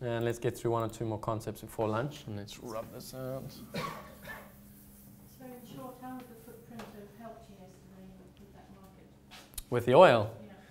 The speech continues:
Speaker 1: Uh, well, definitely simply that. We've been looking at that, looking for long straight away.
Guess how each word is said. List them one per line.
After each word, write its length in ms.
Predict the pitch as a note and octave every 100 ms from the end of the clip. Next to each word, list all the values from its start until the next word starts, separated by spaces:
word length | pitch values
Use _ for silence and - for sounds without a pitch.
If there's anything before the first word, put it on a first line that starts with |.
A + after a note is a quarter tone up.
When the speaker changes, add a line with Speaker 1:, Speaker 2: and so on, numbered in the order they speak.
| - -
Speaker 1:
Uh, 280 | A#2+ A2+ A#2
well, 180 | A2+ A2+
definitely 440 | A2+ B2 - G2+
simply 360 | - B2+ G#2+ G#2
that. 460 | A2 A2+ A2 - - - - - -
We've 120 | G#2+
been 100 | G#2+
looking 200 | A2 A2+
at 40 |
that, 140 | G#2+ G#2+
looking 240 | G#2+ A2+
for 120 | -
long 240 | A2 A2 G2
straight 300 | - G#2+ G#2
away. 220 | G2+